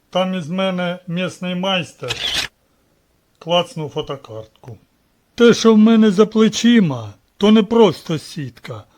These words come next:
а велика загорожа, шимпанзяча клітка. Я на фоті получився разом з шимпанзою. Тільки ти не переплутай, я ото що спереду,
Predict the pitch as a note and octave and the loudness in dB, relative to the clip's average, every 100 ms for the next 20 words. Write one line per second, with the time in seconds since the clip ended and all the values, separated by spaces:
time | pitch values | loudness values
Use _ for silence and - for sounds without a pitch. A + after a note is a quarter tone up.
0 | _ _ D#3 E3 F#3+ A3+ A3 G#3 E3+ F3 | _ _ -2 2 4 2 2 0 2 4
1 | F#3 D#3 D3 D3 C3+ D3+ C#3+ _ _ _ | 4 2 -2 -4 -4 -6 -6 _ _ _
2 | - F3 - E3 D#3+ F3+ F#3+ F#3+ F3+ - | -8 -6 -4 -4 -2 0 0 -2 -8 -8
3 | C3+ A#2+ - - A#2+ A#2 _ _ _ - | -10 -10 -14 -18 -16 -18 _ _ _ -4
4 | G3 C4 B3+ - C4 B3 A3+ G3+ A3 G#3+ | 0 2 2 2 0 2 -2 2 2 2
5 | G#3 A#3+ B3+ G#3+ - A3+ G#3+ - _ - | 0 -2 -2 -4 -2 0 0 -4 _ -6
6 | F3+ A3 G#3+ A3 F#3+ - A3+ G3+ A3+ G#3 | 0 2 4 2 2 2 0 2 2 2
7 | D3 D#3 C3 A#2 A2 _ _ _ - C4+ | 0 -4 -4 -8 -14 _ _ _ -4 -2
8 | C#4+ - C4+ B3+ - A#3+ A#3 A#3 A3+ F#3+ | 0 0 2 2 4 4 4 4 6 4
9 | - E3 C#3 A#2 _ _ _ - A#3 A#3 | 2 -2 -2 -8 _ _ _ 2 4 6
10 | A#3 - A#3 A3 - E3 D#3 D#3 C3+ D3+ | 4 4 0 0 0 2 2 0 -4 -8